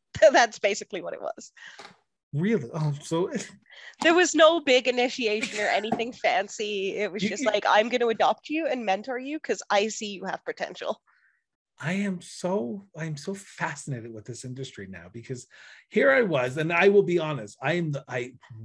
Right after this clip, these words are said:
Speaker 2: I, like, my husband says he's gonna take my gay card away from me one day because I
Speaker 1: <laughs>
Speaker 2: don't, I, I've never known the drag industry. Like, I did not start watching, watching RuPaul's Drag Race until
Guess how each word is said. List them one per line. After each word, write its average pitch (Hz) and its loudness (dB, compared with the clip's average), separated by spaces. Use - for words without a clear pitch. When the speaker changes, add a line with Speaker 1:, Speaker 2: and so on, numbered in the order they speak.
Speaker 2:
I, 120 -10
like, 113 -10
my 135 0
husband 165 2
says 139 -2
he's 127 -8
gonna 127 -8
take 127 -4
my 117 -6
gay 113 -8
card 110 -10
away 104 -8
from 113 -12
me 98 -12
one 95 -14
day 98 -8
because 113 -12
I 135 0
Speaker 1:
<laughs> - -10
Speaker 2:
don't, 170 -2
I, 143 -2
I've 131 -4
never 151 0
known 135 -4
the 185 -2
drag 180 0
industry. 180 -4
Like, 123 -2
I 139 2
did 139 -2
not 151 -2
start 143 -4
watching, 127 -4
watching 127 -6
RuPaul's 120 -8
Drag 117 -8
Race 117 -6
until 117 -6